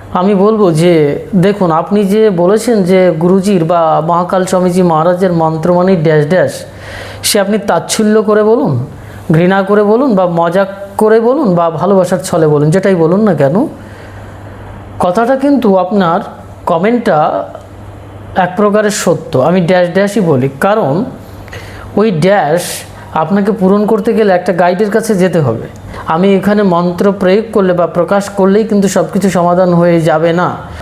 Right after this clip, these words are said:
আপনারা অনায়াসে সহজেই অনেক কিছু পেতে চান, এখানেই সব থেকে বড় বিভ্রাট ঘটছে, দুর্ঘটনা ঘটছে। সহজে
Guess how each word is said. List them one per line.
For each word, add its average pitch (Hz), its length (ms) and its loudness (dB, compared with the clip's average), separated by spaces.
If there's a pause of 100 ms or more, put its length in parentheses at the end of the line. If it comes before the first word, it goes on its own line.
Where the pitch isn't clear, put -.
(200)
আপনারা 214 380 0
অনায়াসে 185 600 0 (1000)
সহজেই 185 600 2 (340)
অনেক 190 320 2
কিছু 240 180 -2 (100)
পেতে 185 300 2
চান, 131 220 -2 (240)
এখানেই 233 320 2
সব 196 180 0 (100)
থেকে 214 220 -2
বড় 175 260 2
বিভ্রাট 147 560 0 (920)
ঘটছে, 165 500 -2 (600)
দুর্ঘটনা 202 640 2
ঘটছে। 160 520 -2 (500)
সহজে 214 600 0